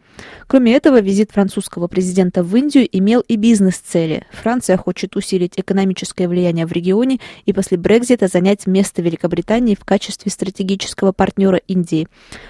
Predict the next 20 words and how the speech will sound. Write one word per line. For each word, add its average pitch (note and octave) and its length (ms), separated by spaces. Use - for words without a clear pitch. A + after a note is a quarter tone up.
Также A3+ 260
в - 60
ходе F3+ 240
этой F3+ 140
поездки F#3+ 520
было G3+ 200
подписано G3+ 540
соглашение F#3 600
в - 60
сфере G3 340
безопасности F#3+ 840
о F#3+ 60
логистической G3 680
кооперации F#3+ 560
между F#3+ 320
двумя F3+ 320
странами G#3 500
в F3+ 140
Индийском F#3+ 480
океане. E3+ 520